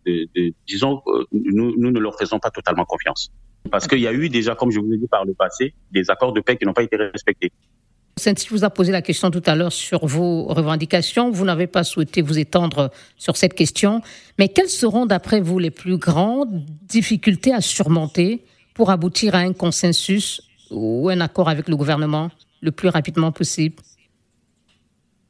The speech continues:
Speaker 1: Bah, le plus rapidement, déjà, le, le, nous, nous avons demandé, par exemple, bah, ça c'est connu de tout le monde,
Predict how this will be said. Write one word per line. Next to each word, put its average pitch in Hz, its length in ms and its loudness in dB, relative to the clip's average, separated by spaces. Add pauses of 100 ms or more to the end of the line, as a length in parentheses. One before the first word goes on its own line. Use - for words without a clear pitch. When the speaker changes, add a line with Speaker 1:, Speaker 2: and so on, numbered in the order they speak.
(600)
Speaker 1:
Bah, - 220 0
le 113 140 0
plus 139 120 -2
rapidement, 123 380 0
déjà, 110 320 0
le, 92 420 0
le, 95 560 -6 (140)
nous, 147 240 2
nous 120 160 -2
avons 110 220 0
demandé, 107 520 -2
par 87 140 0
exemple, 92 640 -2
bah, 80 80 0
ça 104 140 -2
c'est - 100 -8
connu 87 260 0
de - 100 -2
tout - 120 -2
le 131 60 2
monde, 131 140 0